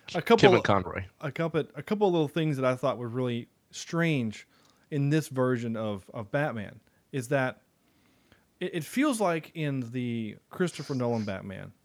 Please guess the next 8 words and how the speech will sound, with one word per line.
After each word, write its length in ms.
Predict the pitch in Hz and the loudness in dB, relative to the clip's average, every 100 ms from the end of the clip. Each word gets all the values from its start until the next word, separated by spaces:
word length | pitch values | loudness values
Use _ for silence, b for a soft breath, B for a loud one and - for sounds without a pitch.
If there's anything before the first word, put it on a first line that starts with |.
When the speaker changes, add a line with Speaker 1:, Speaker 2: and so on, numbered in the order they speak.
| _ | _
Speaker 1:
that 280 | 117 117 107 - _ _ _ _ _ _ _ _ _ _ - 135 | -6 -4 -4 -12 _ _ _ _ _ _ _ _ _ _ -8 0
Wayne, 600 | 139 190 220 143 110 117 - | 4 6 6 4 2 -2 -2
the 100 | 135 | 0
name 400 | 139 170 208 156 | 2 4 4 4
Wayne, 540 | 135 151 123 98 98 - - | 4 2 2 -2 -6 -12 -6
is 160 | 135 | -6
synonymous 680 | - 160 151 165 165 147 - | -4 0 2 4 2 0 -2
with, 440 | 135 127 - - | 0 0 -2 -12